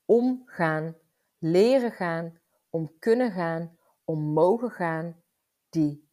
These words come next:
minder maakbaar zijn. Dat is waar het goud ligt. En dat is waar jij jezelf in de spiegel kan kijken en enorm trots kan voelen,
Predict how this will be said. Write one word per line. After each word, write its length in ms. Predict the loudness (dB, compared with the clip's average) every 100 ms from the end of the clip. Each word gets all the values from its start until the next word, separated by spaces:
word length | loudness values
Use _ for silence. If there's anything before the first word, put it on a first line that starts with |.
| _ -8
minder 400 | -4 -2 -2 -4
maakbaar 480 | -8 -10 -10 -10
zijn. 360 | -8 -12 -12 -18 _ _ _ _
Dat 240 | -6 -4
is 480 | -2 -4 -4 -10 _ -12
waar 200 | -8 -8
het 140 | -10
goud 360 | -4 -2 -2 -6 _ _ _
ligt. 560 | -2 -2 -4 -20 -20 _ _ _ _
En 220 | _ -16 -2
dat 260 | 0 2
is 460 | 0 -2 -6 -18 _ _ -6
waar 160 | -2
jij 600 | 2 4 4 2 -4 -16 _ _ _ _ _ _ _ _ _ _ _ _ _ _ _ _ _ _ _ _ _
jezelf 800 | -10 -4 2 2 0 -4 -20 _ _ _ _ _ _ _ _ _ -4
in 200 | -2 0
de 60 |
spiegel 440 | -2 -4 -4 -4 -4
kan 260 | -6 -8
kijken 580 | -4 -4 -4 -8 -12 -14 _ _ _ _ _
en 260 | -6 -6 -6
enorm 840 | -8 -6 -4 0 0 0 -4 -6 _
trots 300 | _ -6 -6
kan 280 | -6 -8 -8
voelen, 500 | -6 -6 -6 -8 -14